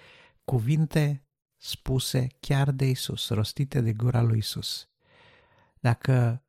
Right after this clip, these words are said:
îl sărbătorim pe Iisus și nașterea lui, haideți să vedem ce ne-a învățat el, să vedem ce ne-a spus el. Isaia cincizeci și trei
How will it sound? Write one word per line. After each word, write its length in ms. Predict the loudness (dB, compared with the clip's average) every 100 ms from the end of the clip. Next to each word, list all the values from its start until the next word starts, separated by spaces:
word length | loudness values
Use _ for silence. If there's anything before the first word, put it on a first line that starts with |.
| _
îl 200 | -2 0
sărbătorim 720 | 2 0 2 0 2 2 2
pe 100 | 0
Iisus 360 | 0 0 0
și 140 | 0 0
nașterea 480 | 0 0 -2 0
lui, 320 | 2 2 0 -2
haideți 680 | -10 0 0 2 0 -2 -14
să 200 | -4 -2
vedem 480 | 0 2 2 2 -2 _ _
ce 180 | -4 0
ne-a 140 | 2
învățat 460 | 0 -2 -4 -6 -6
el, 180 | -8 -8
să 180 | -8 -2
vedem 220 | 0 0
ce 240 | -2 -2 0
ne-a 160 | 0
spus 400 | -4 -10 -8 -8
el. 140 | -8 -8
Isaia 320 | -4 0 2
cincizeci 360 | 2 2 2 2
și 100 | -2
trei 440 | 0 0 0 -4